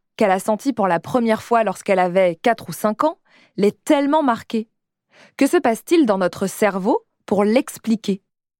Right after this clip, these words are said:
Pour mieux comprendre les mécanismes physico-chimiques qui expliquent comment la nourriture est liée à nos souvenirs, j'ai décidé de contacter la docteure en neurosciences cognitives Anne-Lise Sève. Elle est française, mais habite au Canada,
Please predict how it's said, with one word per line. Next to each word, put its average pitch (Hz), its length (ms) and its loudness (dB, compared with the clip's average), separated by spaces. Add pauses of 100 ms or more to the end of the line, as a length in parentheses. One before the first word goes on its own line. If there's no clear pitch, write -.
(520)
Pour 247 180 2
mieux 381 200 4
comprendre 294 440 -2
les 196 120 2
mécanismes 240 640 0
physico-chimiques 247 1080 0
qui - 140 -2
expliquent 233 540 -2
comment 214 260 2
la 165 140 -2
nourriture 240 800 2
est 170 100 -2
liée 196 240 4
à 214 80 2
nos 170 140 -2
souvenirs, 202 680 -2 (360)
j'ai 214 160 4
décidé 294 340 2
de 233 100 4
contacter 247 520 -2
la 185 160 0
docteure 202 560 0
en 170 80 -2
neurosciences 226 600 0
cognitives 254 600 0 (160)
Anne-Lise 254 380 0
Sève. 170 380 -2 (760)
Elle 196 140 2
est 185 40 2
française, 233 600 0 (180)
mais 185 100 2
habite 202 280 0
au 170 40 0
Canada, 214 540 0